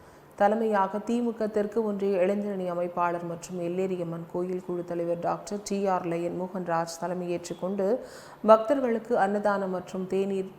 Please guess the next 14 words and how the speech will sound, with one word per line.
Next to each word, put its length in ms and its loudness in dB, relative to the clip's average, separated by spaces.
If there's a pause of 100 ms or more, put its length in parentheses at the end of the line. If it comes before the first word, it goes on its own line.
ஆகிய 400 -4
அனைத்து 320 -2
வகையான 460 -2
ஏற்பாடுகளை 640 -2
செய்து 360 -6
கொடுத்தார். 520 -8 (480)
இதற்கு 480 2
கிளாய் 380 6
ஊராட்சி 400 -2
மன்ற 220 -2
பொதுமக்கள் 520 -4
நன்றி 480 -2
பாராட்டை 540 -2
தெரிவித்தனர். 600 -8